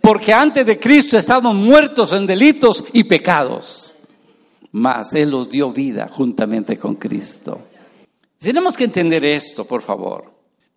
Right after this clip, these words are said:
Y el Espíritu recobra vida, se abre la, la comunión, el canal de comunión con Dios directamente.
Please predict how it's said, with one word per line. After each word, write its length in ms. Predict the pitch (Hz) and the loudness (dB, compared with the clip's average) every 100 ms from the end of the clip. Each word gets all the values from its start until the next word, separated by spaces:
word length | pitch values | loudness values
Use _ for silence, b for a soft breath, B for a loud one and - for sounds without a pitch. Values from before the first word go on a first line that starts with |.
| _ | _
Y 60 | 196 | 2
el 100 | 277 | 2
Espíritu 520 | 262 311 330 320 311 | 2 0 2 2 2
recobra 600 | 262 247 269 311 330 269 | 2 4 6 6 8 4
vida, 920 | 262 320 320 311 320 311 311 - - _ _ | 2 0 2 4 4 4 0 -8 -20 _ _
se 320 | - 240 226 | -6 0 2
abre 500 | 254 311 320 311 302 | 4 6 6 4 4
la, 400 | 285 240 220 214 | 4 2 2 0
la 220 | 208 214 | 0 0
comunión, 760 | 226 233 233 226 240 302 320 302 | 2 4 6 8 8 8 6 4
el 200 | 262 - | 0 0
canal 400 | 233 233 302 294 | 2 4 2 2
de 100 | 294 | 2
comunión 560 | 254 233 226 247 302 | 2 4 4 6 4
con 220 | 294 247 214 | 4 2 4
Dios 480 | 240 294 - 226 | 6 6 4 -4
directamente. 1300 | 185 233 233 285 311 - 285 285 320 302 - 202 127 | 2 4 6 4 2 2 4 6 6 4 0 -6 -8